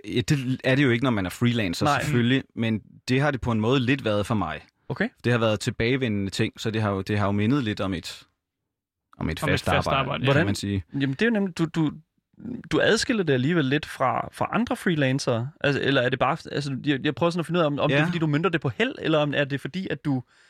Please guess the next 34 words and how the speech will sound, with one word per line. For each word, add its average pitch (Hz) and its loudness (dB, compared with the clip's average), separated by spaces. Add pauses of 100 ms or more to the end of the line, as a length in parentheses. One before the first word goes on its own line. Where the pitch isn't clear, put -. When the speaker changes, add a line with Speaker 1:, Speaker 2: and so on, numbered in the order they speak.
(280)
Speaker 2:
øh, 135 2
et - 0
eller 170 4
andet - -
Speaker 3:
Han 151 2
er 165 2
Speaker 2:
sted 165 0
Speaker 3:
bare - 2
Speaker 2:
tænker 170 0
Speaker 3:
dygtig, 233 -2
Daniel. 170 0
Speaker 2:
Nå, 277 2
ja, 269 -2 (120)
ja, 294 0
men 262 -2
altså, 226 0
det, 196 -4 (140)
det, 175 -2 (180)
jeg 214 0
tænker 254 0
jo 220 2
netop 214 -2
sådan, 196 0
altså 170 -2
sådan, 156 0
som 165 -2
freelance-arbejder, 151 0
Speaker 1:
Ja. 147 -2
Speaker 2:
så 185 -2
er 185 2
det 175 -4
jo 165 0
bare 151 0
sådan, 151 -2